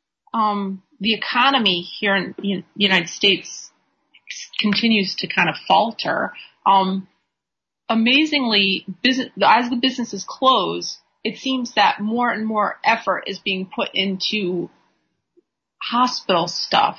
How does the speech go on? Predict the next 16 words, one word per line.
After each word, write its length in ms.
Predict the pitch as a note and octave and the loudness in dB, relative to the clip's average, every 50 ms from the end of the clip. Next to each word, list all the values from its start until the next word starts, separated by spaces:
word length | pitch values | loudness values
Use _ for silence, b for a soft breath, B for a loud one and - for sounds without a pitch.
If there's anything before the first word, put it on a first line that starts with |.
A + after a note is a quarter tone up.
| - - - | -10 -4 -2
And 120 | G#3+ - | 0 2
I've 180 | - G#3 G3+ G3+ | 4 2 2 2
seen, 460 | - - - C#4+ C#4 C#4 C4+ B3 A3+ | -2 -4 0 2 4 4 4 2 0
like, 240 | - G#3+ G3+ G3 - | 0 0 0 0 0
new 340 | A3 A3+ B3 C4 B3+ B3+ - | 0 2 2 2 0 0 -2
cancer 480 | - - - C4 C#4 C4+ - - G#3+ G3 | -6 -2 2 2 2 2 2 0 -2 0
research 680 | F#3+ G3 A3+ B3+ C4 B3+ - F3 D#3+ - - - - - | 0 2 4 2 2 4 2 0 2 2 2 0 0 -2
centers 600 | - - F#3 E3 E3 D#3+ - - - D#3+ - - - | -2 0 0 0 0 -2 -6 -6 -6 -6 -6 -6 0
popping 360 | - F3 E3 D#3+ - E3 E3+ | 4 4 4 4 2 -2 -2
up 120 | - - - | -2 -2 0
all 260 | - G3+ G#3+ G#3+ G#3+ | 4 4 4 4 4
around 240 | G3+ G#3+ A3 A#3 A3+ | 4 4 4 2 2
the 60 | G3+ | -2
place, 240 | - - F3+ E3+ - | -4 -4 -6 -4 -4
especially 560 | F#3 - - - C4 C#4+ - - C4+ C4 A3+ | -6 -6 0 2 2 4 4 2 2 2 2
around 480 | G3 F#3+ G#3 G3 G3 F#3+ F#3+ F#3+ F#3 | 4 4 4 4 6 4 4 2 -2